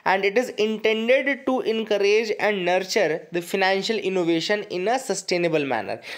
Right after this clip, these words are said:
तो इंडिया में फाइनेंशियल इनोवेशन को, यानी कि फाइनेंशियल इनोवेशन को एक, अ, इनकरेज करना, उसको नर्चर करने का काम जो है वो रिजर्व बैंक का जो इनोवेशन हब है वो करेगा, ठीक है ना? और एक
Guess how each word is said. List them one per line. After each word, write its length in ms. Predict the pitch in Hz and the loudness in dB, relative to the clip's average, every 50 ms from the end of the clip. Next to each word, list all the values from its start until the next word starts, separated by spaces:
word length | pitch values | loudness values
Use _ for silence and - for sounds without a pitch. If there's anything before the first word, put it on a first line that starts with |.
| - - - | -10 -6 -4
तो 60 | - | -2
इंडिया 400 | - 196 208 208 214 233 247 254 | 0 0 0 2 2 2 2 2
में 160 | 262 269 262 | 2 2 0
फाइनेंशियल 680 | 262 262 - 208 196 196 202 202 202 202 - 254 247 240 | 0 2 0 2 2 2 0 0 0 -2 0 -2 -2 0
इनोवेशन 560 | - 208 202 208 196 185 185 175 - 196 170 | -2 -2 0 0 0 0 0 0 -2 -4 -4
को, 160 | 165 - 139 | -2 -2 0
यानी 280 | 139 147 156 170 190 196 | 0 0 0 0 0 -2
कि 140 | 196 233 226 | -4 -6 -8
फाइनेंशियल 640 | 220 - 202 180 180 180 180 185 185 180 - 220 | -4 -2 -2 -2 0 -2 -2 -4 -4 -4 -2 -2
इनोवेशन 600 | 214 - 190 190 190 185 180 180 170 175 202 185 | -2 -2 -4 -4 -2 -2 0 0 0 -2 -2 -4
को 320 | 180 185 180 180 190 202 202 - - - - - - | -4 -2 0 0 0 0 -2 -6 -16 -18 -12 -4 0
एक, 380 | 190 190 196 196 196 196 - | 2 2 2 2 0 -2 0
अ, 520 | 196 208 202 196 190 185 180 170 160 - - | 2 2 4 4 4 4 2 2 0 0 -2
इनकरेज 580 | 175 180 180 180 180 175 185 190 202 220 214 | -2 -2 0 0 2 2 4 2 2 2 0
करना, 440 | - - 214 208 202 208 214 214 220 | 0 0 2 2 2 2 2 2 2
उसको 320 | - - - 196 - 214 196 | 2 0 -2 -2 0 -2 0
नर्चर 460 | 175 170 170 170 175 - 220 220 214 | 0 2 0 0 0 0 0 0 0
करने 320 | 208 208 196 190 196 202 | 0 0 0 0 0 0
का 120 | 185 196 190 | 0 0 0
काम 300 | 190 185 180 180 185 190 | 2 2 0 0 0 -2
जो 80 | 185 | -2
है 100 | 190 214 | 0 0
वो 180 | 208 208 208 208 | 2 2 2 0
रिजर्व 260 | 185 180 180 170 190 | 2 0 0 0 0
बैंक 380 | 190 180 180 180 180 180 180 180 | 0 2 2 0 0 0 0 0
का 100 | 185 190 | 0 0
जो 140 | 185 190 | 0 -2
इनोवेशन 600 | - - 180 180 175 170 170 165 165 - 190 175 160 - | -2 -2 -2 0 0 2 2 0 0 -2 -6 -6 -4 0
हब 160 | 170 180 175 | 0 2 2
है 100 | 196 202 | 2 2
वो 200 | 190 165 170 165 | 2 2 0 0
करेगा, 360 | 165 - 123 104 - - - - - | 0 0 -2 -2 -4 -6 -10 -10 -8
ठीक 120 | - 185 185 | -6 -2 0
है 60 | 214 | 0
ना? 220 | 220 240 254 254 - - - - - - - - | 2 2 0 -2 -4 -12 -14 -14 -14 -10 -2 2
और 200 | 180 185 196 196 | 4 4 4 4
एक 140 | 233 247 | 2 0